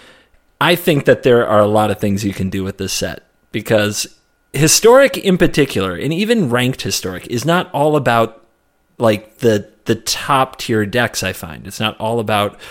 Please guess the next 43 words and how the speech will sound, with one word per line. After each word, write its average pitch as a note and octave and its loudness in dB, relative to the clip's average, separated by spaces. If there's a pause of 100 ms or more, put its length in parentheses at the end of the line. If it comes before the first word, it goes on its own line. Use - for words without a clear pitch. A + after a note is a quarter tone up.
(140)
the A#2 2
net A#2+ 0
deck, G#2+ -4
the - -8
ladder. B2+ -6 (260)
It's B2 -2
very D3 4
much A2 -2
about A2 0 (160)
a C3+ 2
variety C#3 0
of G2 -8
things. E2 -10
The A2 -4
decks C#3 -2
that - -2
you A#2+ 2
kind A#2+ -4
of A#2+ -4
enjoyed A2 -2
most G#2 -4
getting G#2 -2
into G2+ -4
the F#2+ -8
game, G2+ -6
like G2+ -12
the G#2 -6
first B2 -2
decks - -2
you G#2+ -6
created G#2+ -2
on G#2 -4
Arena. G2+ -6 (220)
That's F3+ 2
what C#4 2
I A3 2
see F#3 0
the C#3 2
most A#2 -4 (120)
when A2+ -4
I A2 0
play G#2+ -4
historic. G#2 -6